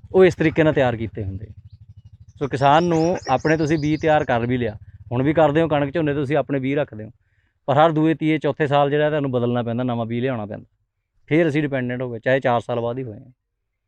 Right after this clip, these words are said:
ਫਿਰ ਤੀਸਰੇ ਤਰ੍ਹਾਂ ਦੇ ਬੀਜ ਜਿਹੜੇ ਆ ਗਏ, ਉਹ ਆ ਗਏ ਹਾਈਬ੍ਰਿਡ। ਦੋ ਕਿਸਮਾਂ ਲਈਆਂ,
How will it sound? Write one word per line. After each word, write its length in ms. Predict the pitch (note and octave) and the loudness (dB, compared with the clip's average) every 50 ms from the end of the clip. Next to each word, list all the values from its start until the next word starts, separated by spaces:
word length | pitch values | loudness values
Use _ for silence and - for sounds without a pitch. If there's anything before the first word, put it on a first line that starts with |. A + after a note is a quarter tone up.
| _ _ _ _ _ _ _ _ _ _ _ _ _ _ _ | _ _ _ _ _ _ _ _ _ _ _ _ _ _ _
ਫਿਰ 200 | - E3 F#3 G3 - | 2 4 4 4 4
ਤੀਸਰੇ 320 | - F#3+ F3 D3+ G3 G3+ G3 | 2 2 2 4 4 4 4
ਤਰ੍ਹਾਂ 200 | G3 G3 G#3 G3+ | 4 4 4 2
ਦੇ 60 | G#3 | 2
ਬੀਜ 220 | F3+ F#3 F3+ E3+ | 2 2 0 2
ਜਿਹੜੇ 220 | E3 F3+ F3+ F#3+ F3+ | 2 4 4 6 6
ਆ 100 | F3 E3 | 6 6
ਗਏ, 180 | E3+ E3+ F3 | 4 4 2
ਉਹ 180 | C#3 - F3+ F3 | 2 2 2 2
ਆ 80 | E3+ | 4
ਗਏ 120 | D#3+ E3 D3+ | 4 2 0
ਹਾਈਬ੍ਰਿਡ। 460 | A2+ A2 G#2 G#2 G2+ G#2+ G#2+ G#2 A2 - _ _ _ _ _ _ _ _ - | 0 0 -2 -4 -4 -4 -6 -6 -8 -12 _ _ _ _ _ _ _ _ -6
ਦੋ 220 | B2 A#2+ C#3 D3+ D#3+ | -2 2 2 2 2
ਕਿਸਮਾਂ 360 | D3 E3 D3+ - D#3 E3 D#3+ | 2 -2 -2 0 0 0 2
ਲਈਆਂ, 380 | D#3 D3 D3 D3+ D#3 D#3 D#3 | 2 0 0 0 0 0 -2